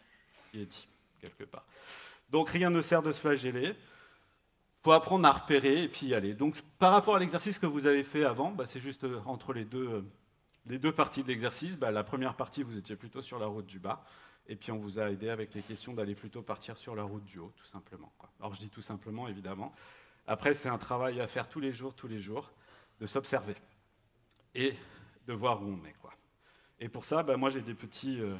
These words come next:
des petits trucs à vous donner. Le premier, c'est pareil, c'est un truc que j'ai trouvé dans son bouquin, et c'est pareil, ça paraît, ça paraît évident comme truc, mais une fois que je l'ai lu, je dis, bah, ouais, c'est vrai que si je pose une question qui est agréable pour moi, il y a de grandes chances qu'elle soit agréable pour l'autre,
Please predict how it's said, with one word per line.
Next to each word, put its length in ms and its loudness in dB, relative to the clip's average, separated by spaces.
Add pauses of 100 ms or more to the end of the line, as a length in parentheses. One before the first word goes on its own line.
(420)
des 80 -8
petits 160 -8
trucs 360 -6 (240)
à 60 -8
vous 140 -6
donner. 320 -8 (680)
Le 160 2
premier, 380 4
c'est 160 2
pareil, 320 6
c'est 120 -2
un 80 2
truc 180 -6
que 100 -6
j'ai 100 -2
trouvé 260 -4
dans 140 -4
son 160 -8
bouquin, 420 -2
et 60 0
c'est 140 -2
pareil, 260 2
ça 160 0
paraît, 360 2
ça 120 -2
paraît 260 4
évident 360 0
comme 160 -2
truc, 280 -6
mais 120 -2
une 80 0
fois 160 2
que 60 -10
je 40 -4
l'ai 80 4
lu, 160 -2
je 80 -12
dis, 120 -10
bah, 260 -6 (480)
ouais, 180 4
c'est 140 -2
vrai 160 2
que 40 -14
si 140 -4
je 60 -10
pose 180 -2
une 120 0
question 320 -4
qui 100 -2
est 40 4
agréable 320 0
pour 160 -2
moi, 140 0
il 40 0
y 20 0
a 40 -2
de 40 -8
grandes 180 -6
chances 180 -4
qu'elle 120 -2
soit 160 -2
agréable 320 -4
pour 160 -4
l'autre, 280 -2